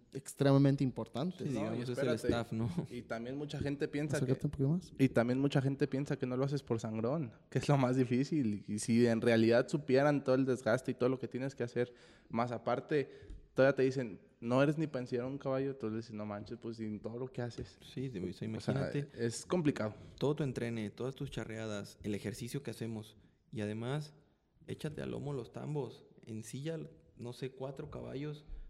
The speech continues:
Speaker 2: no puedes, o sea, es, es, es imposible.
Speaker 1: Sí, o sea, este medio más que nada es para platicar de eso, de lo detrás de las escenas, pero también tener todos los puntos de vista de, de, de todos, porque, pues,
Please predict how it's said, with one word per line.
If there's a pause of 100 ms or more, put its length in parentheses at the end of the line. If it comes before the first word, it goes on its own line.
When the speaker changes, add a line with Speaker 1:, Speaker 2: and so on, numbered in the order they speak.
(140)
Speaker 2:
no
puedes,
o
sea,
es,
es,
es
imposible. (840)
Speaker 1:
Sí,
o
sea,
este
medio
más
que
nada
es
para
platicar
de
eso,
de
lo (320)
detrás
de
las
escenas, (480)
pero
también
tener
todos
los
puntos
de
vista
de,
de,
de
todos,
porque,
pues,